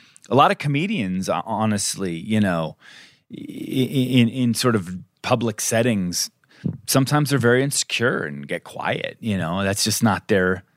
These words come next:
that's not their medium. They have to be on stage. They have to have a camera in front of them. They have to have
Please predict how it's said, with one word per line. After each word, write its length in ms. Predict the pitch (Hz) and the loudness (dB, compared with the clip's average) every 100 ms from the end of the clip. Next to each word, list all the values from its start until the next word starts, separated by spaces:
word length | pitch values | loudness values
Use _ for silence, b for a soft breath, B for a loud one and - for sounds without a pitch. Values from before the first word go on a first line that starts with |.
| _ | _
that's 220 | 98 - | -4 0
not 160 | 110 110 | 0 2
their 100 | 98 | 2
medium. 520 | 95 101 135 85 - | 2 0 0 -2 -2
They 120 | 90 | 0
have 220 | 113 104 | 2 2
to 80 | - | 0
be 120 | 110 | -2
on 120 | 120 | 0
stage. 500 | 117 - 139 135 87 | 0 0 2 2 0
They 100 | 80 | -4
have 200 | 87 101 | -4 -4
to 80 | - | -2
have 80 | 107 | 0
a 40 | |
camera 440 | 123 - 104 123 101 | -2 0 2 2 0
in 80 | 85 | -2
front 240 | - 82 | -4 -4
of 100 | 73 | -4
them. 160 | 69 71 | -6 -6
They 80 | |
have 240 | 80 101 101 | -2 0 0
to 60 | 104 | 0
have 200 | 104 | 0